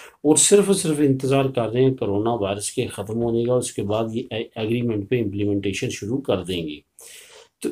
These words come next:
اسی طرح کی کاروائی انہوں نے کی تھی اسکاٹ لینڈ میں اور باقی علاقوں میں۔ تو ہیومن رائٹس کی جو بڑی بڑی آرگنائزیشن ہے، انہوں نے سختی کے ساتھ ان کو منع کیا تھا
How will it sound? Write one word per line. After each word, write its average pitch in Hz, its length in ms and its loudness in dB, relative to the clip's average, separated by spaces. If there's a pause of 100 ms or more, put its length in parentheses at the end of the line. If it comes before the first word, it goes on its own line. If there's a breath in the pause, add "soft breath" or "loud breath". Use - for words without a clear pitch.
اسی 214 320 4
طرح 208 180 10
کی 196 160 2
کاروائی 151 560 6
انہوں 156 120 6
نے 165 140 6
کی 147 380 0
تھی 170 280 -2 (100)
اسکاٹ - 480 2
لینڈ 143 260 4
میں 151 140 6
اور 143 80 6
باقی 104 520 -2
علاقوں 117 380 -2
میں۔ 131 140 6
تو - 240 -2 (260)
ہیومن 165 320 4
رائٹس 123 240 4
کی 135 160 -8
جو 135 100 6
بڑی 107 220 -2
بڑی 127 260 0
آرگنائزیشن 110 600 -2
ہے، 131 60 4
انہوں 117 220 2
نے 127 60 2
سختی 127 440 -4
کے 127 80 -4
ساتھ 117 260 -4
ان 104 120 -6
کو 98 120 -4
منع 110 240 0
کیا 123 260 0
تھا 123 220 -4